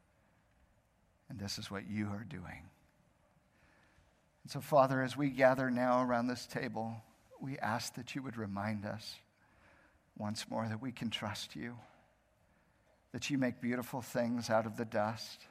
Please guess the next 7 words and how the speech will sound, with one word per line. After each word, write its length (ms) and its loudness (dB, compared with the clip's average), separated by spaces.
that 160 -4
you 200 0
resurrect 840 0
broken 440 0
and 140 -2
crucified 760 -4
lives, 440 -2